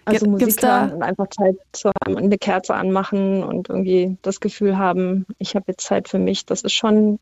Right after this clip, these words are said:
Speaker 1: etwas sehr Wertvolles und auch sich zu besinnen irgendwie auf das, was wichtig ist, ne? Miteinander zu sein und mit seinen Liebsten zu sein und so, gerade jetzt in der Zeit,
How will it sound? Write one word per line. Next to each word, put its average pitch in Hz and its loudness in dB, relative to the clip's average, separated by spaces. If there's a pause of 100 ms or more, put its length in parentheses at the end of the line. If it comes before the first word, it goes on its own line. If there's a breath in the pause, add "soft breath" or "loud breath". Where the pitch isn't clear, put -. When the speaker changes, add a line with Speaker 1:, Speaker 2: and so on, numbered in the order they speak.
Speaker 1:
etwas - -2
sehr 180 2
Wertvolles 175 0
und 190 -2
auch 196 2
sich - -2
zu 202 2
besinnen 202 4
irgendwie 190 0
auf - -2
das, 196 -2
was 185 0
wichtig 196 -2
ist, 185 0
ne? 226 4
Miteinander 196 2
zu 202 0
sein 185 2
und 180 -2
mit 190 -4
seinen 196 0
Liebsten 196 -2
zu - -4
sein 185 0
und 185 -2
so, 185 0
gerade 190 -2
jetzt 196 0
in 185 0
der 185 -2
Zeit, 190 -2